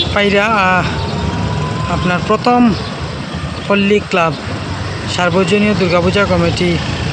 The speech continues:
তারাপুর, আহ, যেটা ব্রিজ আছে এর ঠিক নিচে, এখানেও আটান্নতম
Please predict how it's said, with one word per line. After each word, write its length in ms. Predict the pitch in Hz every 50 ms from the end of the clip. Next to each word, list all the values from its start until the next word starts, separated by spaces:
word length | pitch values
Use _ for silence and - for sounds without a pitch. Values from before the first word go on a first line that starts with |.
| - - -
তারাপুর, 680 | - 196 202 214 220 185 - 240 247 247 226 214 208 185
আহ, 280 | 196 202 196 202 196
যেটা 260 | 180 196 196 202 208
ব্রিজ 320 | 196 165 165 185 208 208 226
আছে 340 | 214 175 135 151 175 190 175 - - - - - - - - - - - - - - - -
এর 120 | 185 175 151 -
ঠিক 220 | 214 233 226 -
নিচে, 260 | 214 190 143 - 175 175
এখানেও 400 | 180 180 180 - 202 202 202 202
আটান্নতম 1080 | 202 202 202 160 175 185 185 - 214 214 214 214 208 208 208 196 - 196 190 190 185